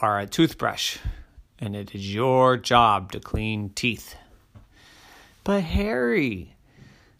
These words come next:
it's so scary in there." "It's dark, and there's hard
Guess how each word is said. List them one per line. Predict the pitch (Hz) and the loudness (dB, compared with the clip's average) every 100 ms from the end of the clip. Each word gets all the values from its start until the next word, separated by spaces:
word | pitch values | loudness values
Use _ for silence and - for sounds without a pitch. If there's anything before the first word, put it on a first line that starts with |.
| _ | _
it's | - 87 - | -4 -4 -4
so | - 240 240 233 | 2 4 4 0
scary | - - - 202 202 208 214 202 196 175 | -2 -6 0 2 4 4 4 2 2 0
in | 156 147 135 | 0 0 0
there." | 123 113 104 98 87 - - - - - - - - - _ - - - _ _ | 0 0 0 -2 -6 -12 -20 -20 -20 -20 -20 -20 -20 -20 _ -20 -20 -20 _ _
"It's | 113 104 - _ - | -8 -6 -10 _ -4
dark, | 156 135 120 110 101 - - - - _ _ - - - - - | -2 -2 -2 -4 -8 -14 -14 -14 -20 _ _ -20 -20 -20 -20 -10
and | 113 110 | -8 -6
there's | - 76 - | -8 -8 -8
hard | - - - 151 156 165 160 | -8 -8 -2 0 2 0 -6